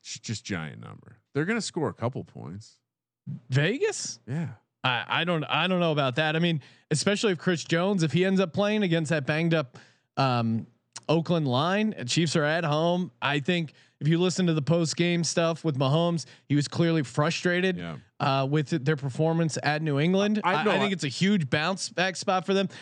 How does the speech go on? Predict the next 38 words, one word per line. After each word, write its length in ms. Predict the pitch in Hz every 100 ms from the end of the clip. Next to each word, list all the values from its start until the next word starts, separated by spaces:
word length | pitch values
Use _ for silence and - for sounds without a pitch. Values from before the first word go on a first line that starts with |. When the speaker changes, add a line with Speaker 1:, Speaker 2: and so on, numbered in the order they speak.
| - 180
Speaker 2:
I, 100 | 175
I 80 | 175
don't 420 | 135 196 214 -
think 200 | 208 175
anyone 560 | 185 185 185 175 165 139 - -
Speaker 1:
I 120 | 170
Speaker 2:
in 60 | 185
Las 100 | 185
Speaker 1:
lo- 40 | 190
Speaker 2:
Vegas 340 | 190 214 180
can 160 | - 160
sl-, 180 | - 185
I 60 | 180
mean, 160 | 220 185 - -
they 80 |
got 160 | 220 240
carved 300 | - 220 185
up 120 | 196
by 100 | 185
the 100 | 165
Bills 340 | 117 175 185 127
at 80 | 110
home, 380 | 160 165 87 - _ -
and, 520 | 143 139 139 135 - _ _
uh, 360 | 123 123 101 101
I 180 | - 147
just 180 | 147 143
don't 180 | 160 151
see 140 | 160
why 160 | 147 139
they 120 | 139
don't 300 | 139 135 120 - _ _
get 120 | 156
carved 300 | 135 160 139
up 80 | 147
by 100 | 127
Kansas 380 | 120 147 131 113
City. 320 | 143 170 170